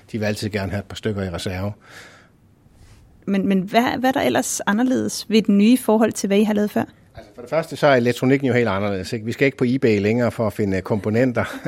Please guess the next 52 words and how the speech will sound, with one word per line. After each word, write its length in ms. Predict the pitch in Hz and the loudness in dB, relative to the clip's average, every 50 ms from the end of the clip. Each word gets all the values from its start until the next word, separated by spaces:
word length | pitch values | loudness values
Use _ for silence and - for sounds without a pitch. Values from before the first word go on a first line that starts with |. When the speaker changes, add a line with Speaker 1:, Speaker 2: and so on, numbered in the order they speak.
| 151 - - | -2 -2 -4
Speaker 1:
<laughs> 400 | - - - - 156 - - - | -8 -14 -14 -12 -14 -14 -12 -8
Det 120 | - 120 - | -8 -8 -6
skulle 260 | - 139 123 123 123 | -4 -4 -2 0 2
gerne 220 | 127 135 135 123 | 2 2 0 0
være 160 | 127 120 113 | 0 -2 -2
den 140 | 107 117 113 | -4 -4 -4
nyeste 320 | 117 131 139 131 - - 110 | -4 -4 -4 -4 -6 -10 -8
state 280 | - - 123 123 117 | -4 0 0 0 0
of 100 | 117 - | 0 -2
art, 320 | 110 98 117 151 175 - - | -2 0 2 2 2 2 2
men 160 | 135 123 123 | 2 2 2
alligevel 420 | 120 120 139 160 156 151 147 123 | 2 2 2 2 4 4 4 4
ikke 240 | 127 143 151 151 143 | 4 4 4 2 2
så 160 | - - 135 | 2 4 4
ny, 320 | 127 131 139 160 165 135 123 | 6 6 4 4 2 0 -2
at 120 | 110 101 | -2 0
det 60 | 113 | 0
ikke 240 | 110 117 127 127 131 | 2 2 2 0 -2
har 80 | 117 113 | -2 0
overstået 520 | 104 101 110 120 120 - 120 107 98 90 | 0 2 0 0 0 0 -2 -2 -2 0
børnesygdommene. 760 | 104 101 107 127 120 107 - 104 92 92 87 82 82 85 85 | 0 0 0 0 0 -2 -4 -4 -4 -4 -4 -4 -6 -8 -8
Så 120 | 87 - 107 | -6 -4 -2
det 60 | 123 | -2
er 40 | 143 | -2
jo 80 | 143 | 0
sådan 140 | - - 147 | 0 0 2
en 60 | 127 | 2
balancegang 640 | 123 120 113 113 127 147 143 147 123 120 110 107 107 | 2 2 4 2 2 0 0 -2 -2 -2 -2 -2 0
med, 160 | 110 113 117 117 - - - - - - - | 0 -2 -2 -2 -6 -14 -20 -20 -20 -10 -4
hvad 140 | 127 117 110 | -4 -2 -2
for 100 | - 131 | 0 0
noget 180 | 120 113 107 | 0 0 0
elektronik, 520 | 98 98 101 - - - 110 113 113 - 120 | 0 -2 -4 -4 -4 -4 -4 -4 -4 -4 -6
man 100 | 107 90 | -8 -8
skal 200 | - - 95 90 | -6 -6 -6 -4
vælge. 360 | 92 90 90 98 98 95 - _ - - - - - - - - - | -4 -4 -4 -4 -6 -8 -10 _ -20 -20 -20 -20 -20 -20 -20 -20 -12
Og 140 | - 123 113 | -8 -8 -8
så 400 | - - - 151 139 143 139 131 | -4 0 4 4 6 6 4 4
den 180 | 120 135 123 120 | 2 0 0 2
gamle 240 | 135 143 165 180 | 2 2 2 2
cykel 320 | 165 - 180 165 - 151 131 | 0 -2 -4 -4 -4 -4 -4
kan 160 | - - 123 | -4 -6 -2
gå 120 | - 127 | 0 2
op 220 | 120 127 139 - - | 2 2 2 0 -2
til 340 | - - 123 110 104 95 - | -4 -4 -2 -2 -2 -2 -2
tre 200 | - 165 151 135 | 0 0 0 0
hundrede 140 | 135 135 | 0 0
og 40 | 127 | 0
halvtreds 320 | 117 113 - 139 135 - 131 | 0 0 0 -2 -2 0 2
watt 220 | 127 127 139 - | 2 2 2 2
i 40 | 123 | -2
belastning. 540 | 104 107 110 127 151 - - 139 104 87 | 0 2 2 2 0 0 -4 -8 -8 -8